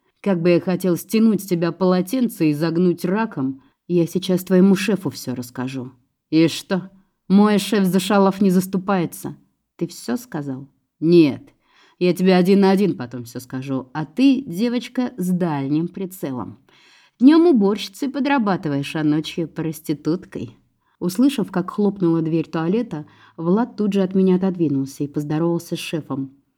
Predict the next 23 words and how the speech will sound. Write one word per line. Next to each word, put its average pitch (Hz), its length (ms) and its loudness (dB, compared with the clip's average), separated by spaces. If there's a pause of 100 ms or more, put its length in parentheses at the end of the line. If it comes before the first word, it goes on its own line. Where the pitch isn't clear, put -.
(180)
«Саша, 165 540 -4
а 139 120 -2
где 165 180 4
моя 220 300 6
одежда?» — 123 540 -2 (280)
спросил 143 480 -6
меня 135 260 0
Лысый. 123 380 -6 (420)
После 196 260 0
нашей 180 280 2
совместной 175 560 2
ночи 233 440 0 (160)
он 220 200 4
уже 202 160 2
в 196 80 -6
собственной 165 500 -2
квартире 226 540 0 (140)
мало 170 360 2
что 180 220 -4
мог 147 240 -2
найти. 143 400 -6 (420)
«Пойдём 170 300 2
покажу. 147 480 -6